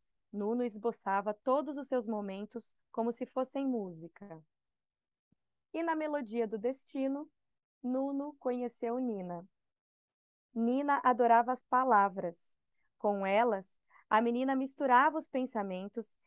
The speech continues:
em um caderno com anotações incríveis. Isso sim era transformar palavras em arte.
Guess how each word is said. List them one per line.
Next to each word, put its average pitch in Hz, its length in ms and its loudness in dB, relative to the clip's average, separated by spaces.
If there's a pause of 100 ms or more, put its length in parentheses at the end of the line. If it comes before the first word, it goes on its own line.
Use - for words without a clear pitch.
(120)
em 262 180 0
um 285 80 -2
caderno 247 640 6
com 240 180 -2
anotações 226 760 -2
incríveis. 185 880 -8 (1120)
Isso 320 320 0
sim 262 480 -4
era 214 200 4
transformar 208 580 -4
palavras 208 640 4
em 240 180 -4
arte. 190 480 -4